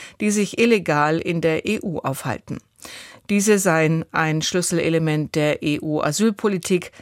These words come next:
sagte von der Leyen. Es solle eine Verordnung mit einfacheren und klareren Regeln vorgeschlagen werden,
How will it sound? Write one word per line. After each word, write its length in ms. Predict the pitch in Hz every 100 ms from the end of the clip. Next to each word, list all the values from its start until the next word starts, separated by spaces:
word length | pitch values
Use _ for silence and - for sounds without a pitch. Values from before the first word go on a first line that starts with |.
| - _ -
sagte 480 | 170 160 147 - 151
von 220 | - 156
der 80 | 165
Leyen. 340 | 196 139 - - - -
Es 160 | 165
solle 340 | 180 160 160 -
eine 240 | 156 151
Verordnung 640 | - 165 185 - 247 240
mit 260 | 196 170 - -
einfacheren 720 | 190 233 240 233 233 220 220
und 180 | 208 -
klareren 680 | - 190 220 226 170 131
Regeln 500 | 123 135 135 131 123 -
vorgeschlagen 720 | - 151 135 - - 143 175
werden, 300 | 175 190 233